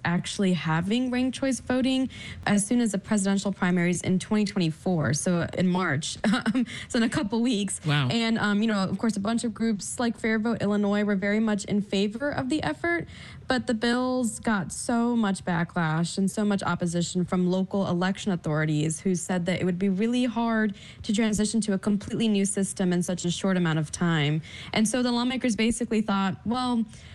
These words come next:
Speaker 1: I guess a good middle ground would be to first make a task force so that we can talk about what it would take to implement something like this and if it's what's needed for our voters and what roadblocks are in the way and et cetera, et cetera." So that's sort of how we got to this point.
Speaker 2: I see.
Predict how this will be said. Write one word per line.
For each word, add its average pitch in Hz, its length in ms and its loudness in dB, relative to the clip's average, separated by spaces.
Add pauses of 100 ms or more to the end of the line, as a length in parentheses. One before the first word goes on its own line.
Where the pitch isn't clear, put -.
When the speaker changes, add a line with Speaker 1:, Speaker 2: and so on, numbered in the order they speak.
(120)
Speaker 1:
I 262 80 2
guess 294 200 0
a 320 60 -2
good 269 220 0
middle 269 260 2
ground 226 280 2
would 220 120 0
be 220 180 2
to 214 280 0
first 226 380 -2
make 214 200 0
a 196 60 0
task 262 480 -4
force 180 460 0
so - 180 -4
that 196 140 0
we 190 80 0
can 190 180 -2
talk 269 320 -2
about 180 440 2
what 190 340 0
it 175 100 0
would 180 160 0
take 175 220 -2
to - 120 -2
implement 175 420 0
something 170 300 0
like 160 220 0
this 156 320 -2 (260)
and 214 120 4
if 220 180 -2
it's 202 160 -4
what's 170 260 -2
needed 165 560 0
for 185 220 0
our 165 140 2
voters 156 600 0 (280)
and 175 120 2
what 175 140 2
roadblocks 208 460 0
are - 20 2
in 180 60 2
the 175 60 2
way 170 340 2
and 156 100 2
et 156 100 0
cetera, 147 200 0
et 143 80 -6
cetera." - 240 0
So 180 280 2 (400)
that's 269 200 -2
sort 254 140 2
of 214 80 4
how 190 120 2
we 170 120 2
got 147 200 0
to - 80 -6
this 156 220 -2
point. 139 380 -2 (220)
Speaker 2:
I 170 120 4
see. 151 340 0